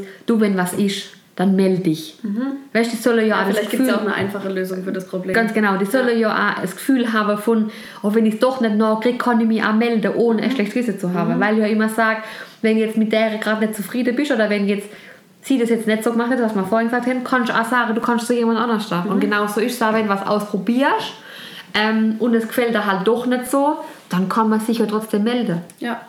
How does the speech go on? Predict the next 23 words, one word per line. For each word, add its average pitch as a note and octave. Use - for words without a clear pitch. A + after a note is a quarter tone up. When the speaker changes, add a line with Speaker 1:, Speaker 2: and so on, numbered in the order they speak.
Speaker 1:
Und G#3+
das, A3
das G#3+
will A3
ich G#3+
sagen, A3+
man F#3+
darf's A3
nicht B3
persönlich A3+
nehmen, E3
Speaker 2:
Mhm. A3
Speaker 1:
dann F3
in E3+
so F3
einem E3+
Moment. E3+
Denn F3
man F#3
muss C4+
dann G3
versuchen, D#4+
sagen C4